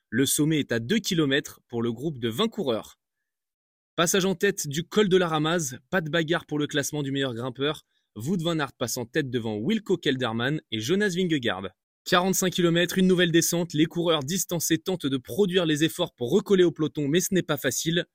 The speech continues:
Il reste vingt-trois kilomètres. Ils sont toujours seize à l'avant. Les favoris sont bien entourés de leurs coéquipiers. Wout van Aert, Sepp Kuss autour de Jonas Vingegaard. Et Félix Grossschartner, Raphaël Maïka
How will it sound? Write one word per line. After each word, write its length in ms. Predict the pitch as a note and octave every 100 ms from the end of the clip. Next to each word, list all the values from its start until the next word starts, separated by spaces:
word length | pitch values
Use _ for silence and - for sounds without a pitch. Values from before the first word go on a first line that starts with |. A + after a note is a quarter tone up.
| _ _ -
Il 120 | E3+
reste 280 | E3+ F3 F3
vingt-trois 400 | D#3 G3 - F#3+
kilomètres. 440 | F3+ E3+ C3+ A2
Ils 80 | D#3+
sont 140 | - F#3
toujours 280 | F3+ E3+
seize 340 | - - A3+ F#3+
à 40 |
l'avant. 360 | F3 D3+ F3+ G3
Les 200 | G#2+ C3
favoris 460 | - D#3 C#3 C#3+ C3
sont 100 | A#2
bien 260 | A2+ F#3
entourés 480 | F3+ E3 E3 E3 D3+ _ _ -
de 180 | A#2 E3+
leurs 240 | A3 F#3
coéquipiers. 640 | - E3+ E3+ D#3+ - F3+ D#3+
Wout 180 | F3 D3
van 180 | E3
Aert, 140 | D3+ C3+
Sepp 260 | - D3+
Kuss 260 | - E3 -
autour 240 | C#3+ D3
de 100 | C3
Jonas 320 | B2+ E3+ E3 C3+
Vingegaard. 520 | D3+ C#3 C3 D#3 E3+ E3 _ _ -
Et 100 | C#3+
Félix 380 | G#3+ A#3+ F#3+
Grossschartner, 580 | C#3+ F#3 - F3 - D3+
Raphaël 400 | A#2 E3+ G3 F3+
Maïka 420 | E3 C#3+ D#3+ D3